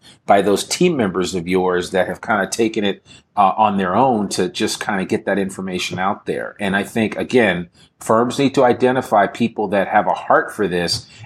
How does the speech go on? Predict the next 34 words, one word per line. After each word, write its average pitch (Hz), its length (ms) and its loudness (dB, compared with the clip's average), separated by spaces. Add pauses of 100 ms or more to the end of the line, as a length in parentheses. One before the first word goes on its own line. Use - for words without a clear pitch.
and 104 180 0
go 110 220 6
after 104 280 2
them 110 320 4
and, 95 120 0
and 98 180 -2
ask 101 340 2
them 110 260 0
to 107 200 0
help 95 300 0
out 92 340 4
in, 90 260 -6 (300)
in 95 160 2
these 98 260 4
ways. 95 420 4
And 92 120 -2
if, 92 80 -2 (140)
if 95 160 0
it 104 100 -4
becomes 104 460 0
cumbersome 123 680 0
or 90 140 -4
if - 80 -12
it 104 140 0
becomes 104 540 -2 (340)
a 107 80 6
lot 110 400 4
with 101 220 -8
the 95 100 -6
work 110 280 -2
that 98 120 -10
they're 101 140 -4
currently 123 500 -6
doing, 92 440 -6